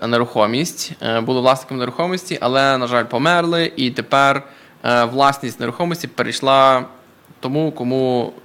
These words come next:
написано там в заповіті. Часто є, що власники, то, е, ті, ті, хто стали власниками, живуть в інших штатах, і їм не потрібна ця нерухомість. Вони ніколи в ній не жили, їм вона не потрібна, вони хочуть продати і заро-,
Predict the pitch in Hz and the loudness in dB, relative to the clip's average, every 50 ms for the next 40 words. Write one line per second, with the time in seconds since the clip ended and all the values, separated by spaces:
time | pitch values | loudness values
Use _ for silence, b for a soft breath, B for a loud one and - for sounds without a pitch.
0 | _ - - - 120 - - 127 - - 117 113 113 110 107 95 - - - 104 | _ -16 -8 -8 -6 -6 -6 -8 -6 -6 -4 -2 -2 -2 -2 -4 -6 -10 -10 -10
1 | 101 92 - 117 110 - 117 113 104 82 - - - B B B B B B B | -10 -10 -8 -10 -8 -8 -6 -6 -6 -8 -8 -16 -20 B B B B B B B
2 | B B B B B B B B B _ - - - - - 175 208 208 - 214 | B B B B B B B B B _ -20 -14 -2 2 4 4 4 4 0 -2
3 | 185 165 165 165 160 165 160 - - - 139 135 131 127 123 127 135 143 151 151 | 0 2 2 4 4 2 0 -2 -4 0 4 4 4 4 4 4 4 4 4 4
4 | - 147 127 - 120 - - 131 127 123 117 110 78 - - - 110 107 - - | 2 -4 -6 -6 -8 -4 -2 0 2 2 2 0 -2 -4 -8 -6 -6 -6 -6 -6
5 | - - - - - - - - - - - 156 151 156 - 143 - - - 135 | -10 -12 -14 -14 -14 -12 -12 -12 -10 -4 -2 -2 -2 -2 -6 -6 0 2 2 4
6 | 131 120 113 123 127 151 165 - 180 - 175 156 135 131 135 135 127 127 147 160 | 4 2 2 4 2 2 2 -2 -8 -6 -4 -4 -2 -2 -2 -4 -2 -2 -4 -4
7 | 160 - 160 - - 147 135 127 127 131 135 - - - _ - 120 123 135 143 | -4 -6 -8 0 2 4 4 4 2 -2 -4 -4 -8 -14 _ -4 -2 0 0 0
8 | 143 143 143 151 143 147 139 120 113 110 - 110 104 92 - - - 73 67 - | 0 -2 -2 -2 -4 -4 -4 -4 -4 -6 -6 -8 -8 -8 -10 -10 -12 -14 -12 -10
9 | 123 131 143 147 143 156 147 147 143 139 135 135 131 127 127 131 131 131 127 123 | -6 -6 -6 -2 0 0 0 2 0 -2 -2 -2 -2 0 2 2 2 2 0 0
10 | 123 120 120 120 120 120 117 117 117 117 117 135 131 139 147 139 127 123 117 117 | 0 0 0 0 -2 -2 -2 -2 -6 -6 -8 -6 -8 -6 -4 -4 -4 -4 -6 -4
11 | - 139 127 - - 117 - 117 117 127 135 147 147 143 127 117 113 113 110 113 | -2 -2 -2 -2 -6 -12 -10 -2 4 4 4 4 4 0 -8 -6 -6 -4 -6 -6